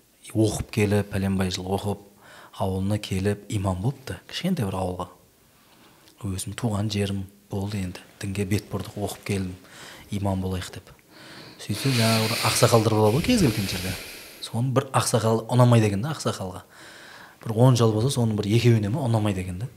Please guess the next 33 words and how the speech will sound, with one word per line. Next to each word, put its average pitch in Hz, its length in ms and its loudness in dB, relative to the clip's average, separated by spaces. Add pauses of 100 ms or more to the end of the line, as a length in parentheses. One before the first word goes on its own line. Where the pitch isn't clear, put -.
(1080)
Жаңағы 90 280 -4
жігіт. - 280 -12 (360)
Ай, 135 100 -6
кезінде 147 580 -2
ішіп, - 300 -8
әр 175 140 -4
жерде 139 240 0
жататын 160 400 0
еді. 175 100 -10 (560)
Ендігі 110 580 0
бір 151 160 0
ақыл 123 320 6
айтқыш - 260 2
боп, 208 180 2 (1400)
жаңағы - 480 -6 (840)
имам 104 460 4
боп, 156 220 2 (600)
алдымызға 107 600 0
шығып, 135 360 2 (200)
намаз - 320 -2
оқып, - 300 4 (320)
«Әйтеуір - 320 -2
сөйтіп - 320 -4
жүр», - 140 2 (500)
деп - 160 -10
отырған 120 420 6
жерінде 117 300 4
жаңағы 101 240 -2
ауыз 160 180 4
ашарға 117 240 4
барса 120 240 0
да, 120 140 -2
анам, 120 160 -2